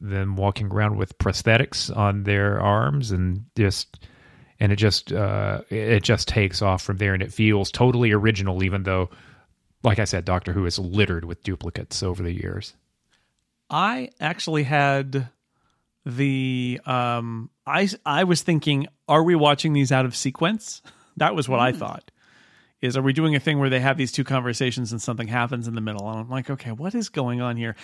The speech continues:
Speaker 2: But that was what I jumped to, was, was not that it was alternates, but that it was, like, maybe, maybe out of sequence where,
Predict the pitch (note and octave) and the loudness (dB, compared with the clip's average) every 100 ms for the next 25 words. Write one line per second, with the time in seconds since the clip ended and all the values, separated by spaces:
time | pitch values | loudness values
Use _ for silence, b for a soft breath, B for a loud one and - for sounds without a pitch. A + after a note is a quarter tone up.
0 | B B2 C#3+ D#3+ C3+ B2 A#2+ A#2+ G#2 G2 | B 2 4 4 2 0 0 0 -4 -6
1 | - G2 F#2+ G2 G2 - b b b b | -8 -8 -8 -8 -8 -10 b b b b
2 | B2 A#2+ B2 B2+ A#2 A2+ A2 B2 A#2+ - | -2 0 0 0 -2 -2 -4 -4 -4 -4
3 | A2+ G#2 - - A2 G#2 G#2 G#2 G#2 G2+ | -6 -6 -8 -8 -8 -8 -8 -8 -10 -10
4 | A#2 A2+ A2+ G#2 B B A#2+ B2+ A#2+ A2+ | -8 -6 -6 -8 B B -2 2 2 0
5 | A2 C3 - C3+ C3 - A#2+ A#2 A2 | -2 -4 -2 -2 -2 -2 -2 -2 -4